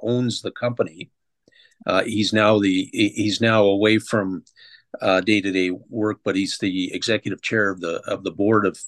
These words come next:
the, of All Weather Windows. When I approached him about R O I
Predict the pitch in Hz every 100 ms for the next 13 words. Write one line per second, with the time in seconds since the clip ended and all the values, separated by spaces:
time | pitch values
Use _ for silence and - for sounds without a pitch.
0 | - 104 - - 90 90 92 92 87 87
1 | 87 95 117 - _ - _ _ - _
2 | _ 120 113 131 127 139 127 - 135 107
3 | 110 _ _ _ _ _ _ - 117 113
4 | 113 107 101 104 87 85 110